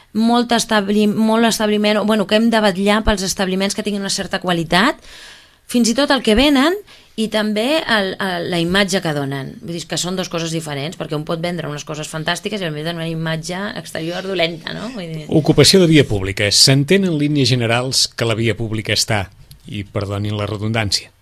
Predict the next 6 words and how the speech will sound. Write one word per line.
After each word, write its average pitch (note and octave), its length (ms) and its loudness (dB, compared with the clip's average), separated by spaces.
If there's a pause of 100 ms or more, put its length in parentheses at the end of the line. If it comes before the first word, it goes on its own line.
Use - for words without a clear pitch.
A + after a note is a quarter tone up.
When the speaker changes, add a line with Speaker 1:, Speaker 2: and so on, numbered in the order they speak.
Speaker 2:
massa A#2+ 480 0
ocupada? A#2+ 540 -2 (640)
Speaker 1:
Sí, C#3 420 -4 (220)
Speaker 2:
Sí. - 200 4
Speaker 1:
sí, A#2 180 0 (320)
perquè, D3+ 720 0